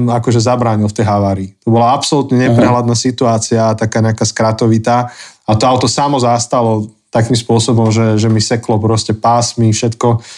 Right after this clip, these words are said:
Speaker 1: A v tej chvíli si hovorím, že ty kokšo, akože <laughs> ja som tak rád, že to mám v tom aute. Som rád, že, že, že sme za to priplatili, za ten systém. Najmä keď som
Speaker 2: Aha.
Speaker 1: veľa na cestách. Ale, ale môže to byť aj nejaká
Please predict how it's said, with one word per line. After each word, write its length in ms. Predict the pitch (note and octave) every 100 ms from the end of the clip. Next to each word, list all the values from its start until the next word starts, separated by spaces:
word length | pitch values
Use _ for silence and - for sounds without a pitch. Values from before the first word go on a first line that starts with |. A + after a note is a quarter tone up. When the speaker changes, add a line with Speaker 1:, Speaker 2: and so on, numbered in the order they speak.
| - _ _ _ _ - -
Speaker 1:
A 80 | B2
v 100 | A#2
tej 120 | D#3+
chvíli 180 | D#3+ D#3
si 140 | D#3
hovorím, 400 | D#3 D3 C#3+ C#3
že 160 | C3+ B2
ty 400 | - - D#3 -
kokšo, 640 | - F3+ - A2 G2+ G2
akože 400 | A#2 - A2 A2+ - -
<laughs> 280 | - _ C3+
ja 40 |
som 160 | B2+ C#3+
tak 140 | E3
rád, 220 | D#3+ D#3 C#3
že 80 |
to 160 | C3+ D3
mám 180 | E3 E3
v 100 | B2
tom 120 | A#2+
aute. 480 | A#2 A2 C#3 E3+ F#3 _ _ _ _ _ _ _ _
Som 260 | - - C3
rád, 240 | C3 B2+
že, 180 | B2 B2 B2 A#2+ A#2+
že, 140 | A#2 B2
že 180 | A#2+ A#2+
sme 220 | - B2
za 160 | A#2+
to 100 | B2
priplatili, 600 | A#2+ C3 B2 B2+ A#2 G#2+ G#2
za 100 | G#2+
ten 140 | G#2
systém. 640 | G#2 A2+ - A2 A2 A2 G#2+ _ _ _ _ - -
Najmä 260 | A#2+ A#2+ A#2
keď 120 | A#2
som 140 | A#2+
Speaker 2:
Aha. 80 | A2+
Speaker 1:
veľa 160 | A2+ A2
na 100 | G#2+
cestách. 560 | - - A#2 A2+ A2+ - _ _ _ _ _ _ _ _ _ _ - - -
Ale, 260 | C3+ D3
ale 200 | C#3+ C#3+ C#3+
môže 160 | D3+
to 100 | D3+
byť 120 | D#3+
aj 100 | D#3
nejaká 280 | D3+ D3+ D3+